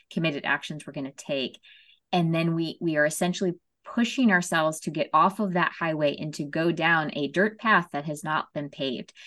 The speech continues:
And, and our brains are gonna want so badly for us to go back on the known path. And it's about staying committed, taking down, going down that dirt path over and over and over again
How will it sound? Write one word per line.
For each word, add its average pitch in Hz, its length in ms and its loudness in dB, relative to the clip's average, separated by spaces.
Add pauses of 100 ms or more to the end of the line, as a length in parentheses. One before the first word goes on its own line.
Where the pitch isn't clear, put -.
(300)
And, 170 200 2 (220)
and 170 120 0
our 156 120 2
brains 214 480 4
are 202 60 6
gonna 180 200 2
want 165 320 0
so 226 400 2
badly 180 500 4
for 135 120 -6
us 151 140 -6
to 160 80 -8
go 170 160 -2
back 170 340 4
on 160 100 -4
the 147 120 -6
known 147 460 -4
path. 139 520 0
And 151 140 -6
it's 143 160 -8
about 143 360 0
staying 151 400 -6
committed, 147 560 -2 (720)
taking 196 400 4
down, 170 340 4 (180)
going 185 260 4
down 180 300 4
that 156 320 -2
dirt 165 260 -2
path 165 400 -2 (100)
over 170 340 0
and 160 100 -4
over 156 220 -4
and 151 100 -6
over 156 220 -4
again 147 400 -4